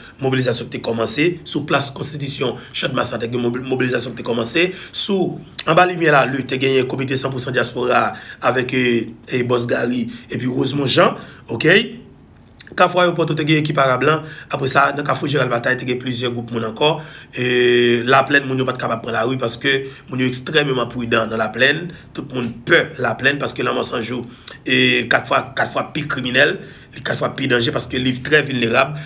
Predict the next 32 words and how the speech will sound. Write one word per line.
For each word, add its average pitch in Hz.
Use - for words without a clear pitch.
li 143
vreman 127
pa 127
gen 117
sòlda 120
ansanm 113
avè 123
l. 131
Msye 131
ti 185
gwoup 196
nèg 147
li 139
avè 127
l 131
yo, -
nèg, 123
nèg 135
yo 135
ekstrèmman 131
vyolan 143
sou -
popilasyon, 123
an, 127
vide 143
bal 127
sou -
kamyonèt, 123
touye 135
moun 127
nenpòt 120
ki 127